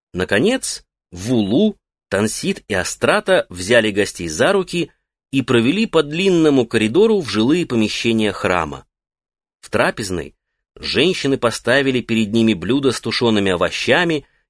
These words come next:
и чаши со сладким красным вином. Путники так долго питались более чем скудно, что даже Таита ел с аппетитом. Когда они насытились, Тансит проводила Таиту в отведённую для него комнату,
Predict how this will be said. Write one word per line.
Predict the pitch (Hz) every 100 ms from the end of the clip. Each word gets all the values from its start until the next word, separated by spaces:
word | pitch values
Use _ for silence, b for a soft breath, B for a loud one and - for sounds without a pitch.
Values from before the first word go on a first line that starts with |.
| -
и | 113
чаши | - 139 190 - 156
со | - 92
сладким | 107 165 - 131 131
красным | 101 101 - 95 90
вином. | 92 90 85 69 - _ _ _ _ _ _ _ _ _ _ -
Путники | 190 196 143 151 151
так | - 175 127 87
долго | 143 170 117 113
питались | 117 131 151 139 92
более | 85 131 143 123
чем | - 110
скудно, | - - 190 135 95 73 _ _ _ _
что | - - 104
даже | 87 113 113
Таита | - 87 113 190 -
ел | 139 90 110 110
с | -
аппетитом. | - 92 - 90 87 - - _ _ _ _ _ _ _
Когда | - 92 98 104
они | 95 98
насытились, | 90 80 - 135 175 165 156 - _ _ _ _
Тансит | 104 107 - 190 220
проводила | - 127 131 113 151 135
Таиту | 120 120 147 127
в | 110
отведённую | 113 110 101 123 117 107 101
для | 95 95
него | 90 82
комнату, | - 160 170 160 147 139